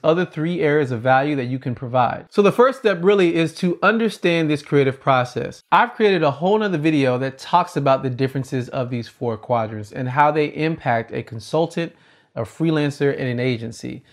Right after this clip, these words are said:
So you can check out that video for more details on how to understand this process.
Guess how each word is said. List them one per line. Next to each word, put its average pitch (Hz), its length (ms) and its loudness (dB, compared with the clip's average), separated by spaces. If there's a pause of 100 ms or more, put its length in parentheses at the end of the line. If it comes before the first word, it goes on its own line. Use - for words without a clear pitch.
(160)
So 131 140 -8
you 143 80 -4
can 139 100 -2
check 170 220 0
out 165 80 2
that 156 120 2
video 147 380 0
for 131 160 -6
more 139 220 0
details 131 580 -2
on 131 160 -6
how 143 220 0
to 135 100 -4
understand 127 560 -6
this 117 140 -10
process. - 640 -6